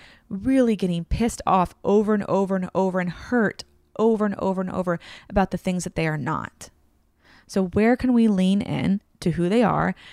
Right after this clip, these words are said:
and stop trying to make them into somebody that they aren't? And going back to that same idea with my dad, there are so many things about him that I love. There are so many things about him that I don't know, like,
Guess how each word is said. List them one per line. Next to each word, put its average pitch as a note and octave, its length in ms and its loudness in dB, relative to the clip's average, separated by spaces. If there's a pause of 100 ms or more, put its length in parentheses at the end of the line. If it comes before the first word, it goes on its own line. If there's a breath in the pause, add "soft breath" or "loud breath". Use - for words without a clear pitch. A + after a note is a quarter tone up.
(200 loud breath)
and F3+ 200 -2
stop - 420 0
trying F3+ 260 -2
to E3+ 60 -2
make D#3+ 280 -6
them - 140 -8
into - 180 -8
somebody - 500 -6 (220 soft breath)
that - 140 -8
they - 160 -4
aren't? - 340 -8 (340)
And G3+ 140 -2
going A3 220 4
back A3+ 200 0
to G#3 100 -8
that F#3+ 220 2 (280 loud breath)
same G#3 240 2
idea F#3+ 160 2
with F3+ 140 0
my F3+ 100 -4
dad, F3+ 340 0
there G#3+ 140 2
are G3 40 2
so G3+ 300 0
many G#3+ 240 4
things F#3 320 -4
about F3+ 280 0
him G#3+ 200 2
that E3 140 0
I D3 80 0
love. C3+ 400 0
There - 100 -4
are F#3 60 -4
so - 280 -2
many A3 140 4
things F#3 240 -4
about D#3+ 300 -2
him A3 240 2 (260 loud breath)
that F#3+ 140 2
I F3+ 100 4
don't F3 380 0
know, F#3 120 2
like, D#3 240 -2